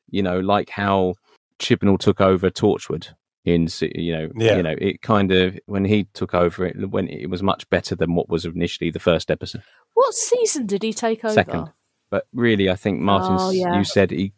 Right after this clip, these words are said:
Speaker 1: pretty much did the first as well, didn't he?
Speaker 2: Yeah, retroactively, he was made the showrunner for the first series. They had already shot, like, two blocks when he was made showrunner.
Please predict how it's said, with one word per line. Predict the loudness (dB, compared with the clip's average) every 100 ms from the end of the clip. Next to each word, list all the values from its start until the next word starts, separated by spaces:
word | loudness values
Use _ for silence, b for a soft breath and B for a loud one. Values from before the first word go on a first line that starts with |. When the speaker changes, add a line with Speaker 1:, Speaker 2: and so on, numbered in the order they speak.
| _
Speaker 1:
pretty | -4 -2
much | 0 0 -2
did | -6 -6
the | -16
first | 0 2 2 -2 -12
as | -6
well, | -4 -2 -4
didn't | -6 -6
he? | -6 _ _ _
Speaker 2:
Yeah, | -14 -6 -2 0 0
retroactively, | -2 -2 -2 -2 -4 0 0 -2 _ -6 -2 0 0
he | 2 2
was | 2 2
made | 0 0
the | -2
showrunner | 2 4 4 2 0
for | -2
the | -6
first | 0 2 2
series. | 0 -2 -2 -4 -4
They | 2 4 4 2 -2 _
had | 0
already | 4 6 6 4 0
shot, | 0 2 4 2 2
like, | 0 0
two | -2 0 0
blocks | 0 -2 -2 _ -6 -6 _ _ _ _
when | -2 2
he | 2
was | 0 2
made | 2 2
showrunner. | 2 4 4 2 -2